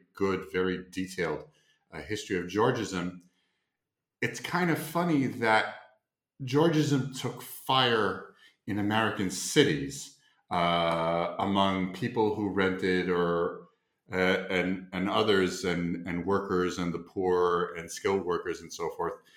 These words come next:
But he was really deeply unpopular among, uh,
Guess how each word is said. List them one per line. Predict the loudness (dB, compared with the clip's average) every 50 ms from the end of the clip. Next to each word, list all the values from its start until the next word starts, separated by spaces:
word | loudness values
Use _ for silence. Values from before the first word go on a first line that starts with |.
| -20 -20 _ _ _ -2
But | 0 0 0 0 -2 -8 -12 -10
he | -6 -4
was | -2 -2 -2 -2
really | -2 0 2 2 2 4 4 2 2 2 0 -4 -10 _ _ -14 -12 -10
deeply | -4 -2 -2 0 0 0 0 2
unpopular | 2 2 0 -2 -2 0 2 2 2 2 0 0 0 0 2 0 -2 -4 -6 -10 -14 -20 -20 _ _ _ _ _ 0
among, | 0 2 2 2 2 4 4 4 2 2 0 0 -2 -2 -4 -6 -10 -14 _ -2
uh, | 0 2 2 2 2 2 2 0 0 0 0 0 0 -2 -2 -4